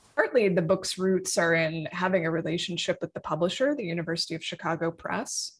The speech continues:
I had already contributed to a couple of their books, and I was known to the editor. And so, you know, relationships like that tend to generate conversations like, "Do you want to do a book? <laughs> And what would it be on?" Um, and,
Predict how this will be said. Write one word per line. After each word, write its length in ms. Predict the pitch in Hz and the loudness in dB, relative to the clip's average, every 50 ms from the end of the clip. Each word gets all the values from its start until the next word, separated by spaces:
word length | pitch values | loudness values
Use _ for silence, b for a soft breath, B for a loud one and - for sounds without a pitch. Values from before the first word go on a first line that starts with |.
| - - - | -12 -4 0
I 80 | 185 | 4
had 80 | 175 170 | 4 6
already 240 | 170 160 160 160 160 | 6 6 4 4 2
contributed 760 | - 170 160 - - 185 165 160 160 165 170 180 180 180 - | 0 -2 -4 -4 -2 -2 0 0 2 2 2 2 0 -2 -4
to 120 | - 175 | -4 -4
a 60 | 156 156 | -4 -4
couple 280 | - 165 156 - 170 | -4 -6 -4 -2 0
of 120 | 170 175 170 | 0 2 4
their 100 | 170 170 | 4 4
books, 400 | 165 175 175 170 - - - - | 4 2 0 0 -2 -2 0 0
and 80 | 156 | 2
I 80 | - 165 | 0 2
was 180 | 156 156 151 | 0 0 0
known 220 | - 156 147 151 156 | 0 0 0 -2 -2
to 140 | - 165 147 | -4 -2 -2
the 180 | 143 - - | -2 0 0
editor. 360 | 156 160 156 185 190 208 226 | 0 0 2 2 2 0 2
And 200 | 226 190 175 160 | 0 0 0 0
so, 560 | 160 - - 165 151 147 147 147 156 156 - - | 0 2 4 6 6 6 6 4 2 0 -2 -2
you 60 | 320 302 | -2 0
know, 160 | - - 170 180 | 0 0 0 0
relationships 720 | 185 180 196 262 - - 208 202 - - - - - - | 2 4 4 2 2 2 0 0 0 0 -2 -2 -2 -2
like 160 | - 170 - - | -2 -2 -2 0
that 260 | 156 151 151 156 - | 0 0 0 0 -2
tend 200 | - - 196 - | -4 -4 -2 0
to 60 | 170 | 0
generate 440 | 165 170 - 156 151 156 156 156 - | 0 2 2 2 2 2 0 -2 -4
conversations 840 | - - 156 156 151 165 156 - - 156 160 - - 165 165 165 - | -4 -4 -4 -2 -2 -4 -4 -2 0 0 0 0 -2 -4 -4 -4 -2
like, 340 | 196 185 117 156 156 - - b b b b b b b b b _ _ _ _ - | -2 0 0 0 -2 -4 -8 b b b b b b b b b _ _ _ _ -10
"Do 80 | - - | -8 -8
you 200 | - - - - | -6 -6 -4 0
want 200 | 147 165 170 185 | 2 2 4 4
to 60 | 190 | 4
do 140 | 185 208 208 | 6 6 6
a 60 | 220 | 6
book? 320 | - 240 320 381 - - - - - - | 6 6 4 4 2 -2 -12 -2 4 8
<laughs> 960 | - - - - - - - - - - - - - - - - _ - - | 8 8 8 6 0 0 -2 -2 -2 -4 -6 -14 -14 -14 -14 -16 _ -8 -6
And 120 | 170 160 | -4 0
what 160 | 165 156 - | 0 0 2
would 120 | 185 190 196 | 2 2 2
it 100 | 208 - | 2 0
be 160 | 254 262 226 | 2 4 6
on?" 300 | 165 151 - - 202 214 B B B B B B B B B B B - | 6 6 6 4 0 -4 B B B B B B B B B B B 0
Um, 360 | 143 156 156 156 151 156 - - - _ _ _ _ _ _ - | 2 2 4 4 2 0 -2 -8 -10 _ _ _ _ _ _ 4
and, 340 | 220 233 233 226 226 226 | 6 6 6 6 4 4